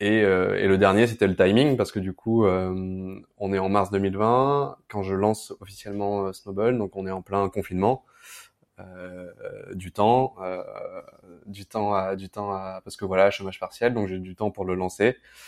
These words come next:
Donc en gros, tu prends ce mix de tout ça, euh, j'étais au bon endroit, au bon moment, euh, et, et voilà quoi. Et en plus, euh, en plus, le, le dernier truc qui est, qui est vachement intéressant, c'est que, c'est que je,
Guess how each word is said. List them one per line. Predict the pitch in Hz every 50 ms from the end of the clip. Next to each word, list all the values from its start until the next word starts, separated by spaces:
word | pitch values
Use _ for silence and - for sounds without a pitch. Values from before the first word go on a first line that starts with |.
| - - - - _ _ _ _ _ _
Donc | 95 92 -
en | 104 98
gros, | 95 104 120
tu | 120 -
prends | - 110 107 107 101
ce | - 113
mix | 101 107 120 117 110 104
de | 110 104
tout | - - 104
ça, | - - 117 123 131 131 120
euh, | 104 98
j'étais | 95 98 98 98 101 104 107 113 110
au | 101 98
bon | 95 107 104 101
endroit, | 101 98 95 98 104 113 120
au | 120 107
bon | 104 101 101
moment, | 101 101 101 104 110 120 131 135 131 - _ - 110
euh, | 98 92 95 95 95 95 95 95 98 95 95 95 95 98 98 95 98 98 95 95 82 _ _ _ - - _ _ _ _ _ _ _ _ _ _ _ _ _ _ _ _ _ -
et, | 101 95 95 90 90 92 92 - - -
et | 95
voilà | 95 110 127 135
quoi. | 127 104 92 - 98
Et |
en | 101 98
plus, | - 120 - 127
euh, | 110 101 98 92 - - -
en | 110 101
plus, | - 123 117 110
le, | 101 95 92
le | 95 98 98
dernier | 98 110 110 113 113
truc | 110 - 127 117 -
qui | -
est, | 98 98
qui | 95 - 101
est | 98
vachement | 98 98 95 - 101 98
intéressant, | 110 110 117 - 165 151
c'est | 143 - 113 101
que, | 113 107 104 101 101 98 98 104 110 - _ _ _ _ _ _ _ _ _ _ _ _ _ _ _ _ _ _ _ _
c'est | - - - 107 -
que | - 110 101
je, | 98 -